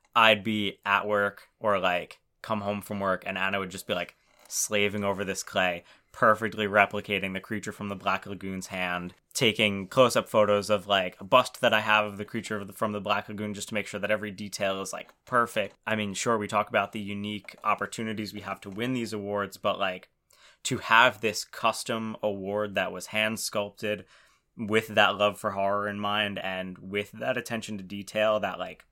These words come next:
all of these independent horror ma-, filmmakers have put into their work, and then to have her go through all that to, to make the sculpt, and then she brought it to my brother Vin,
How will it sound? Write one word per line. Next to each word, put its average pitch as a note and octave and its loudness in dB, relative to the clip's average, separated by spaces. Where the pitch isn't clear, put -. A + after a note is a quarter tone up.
all G#2 0
of G#2 -2
these G2+ -6
independent G2+ -4
horror G2+ 0
ma-, G2+ -6
filmmakers G#2+ -4
have G2 -12
put G#2+ 0
into G#2 -6
their F#2+ -4
work, G2+ -2
and A#2 4
then A2+ 4
to A2 -6
have G2+ 0
her G#2+ 0
go A2 2
through G#2+ -2
all G2+ 4
that G2+ 0
to, F#2+ -6
to G2 -10
make C3 2
the B2 -4
sculpt, G#2+ 0
and A2+ 0
then G#2+ 2
she G#2+ -4
brought G#2 6
it G2 -10
to G2+ 0
my F#2+ -2
brother A2 6
Vin, G#2+ 2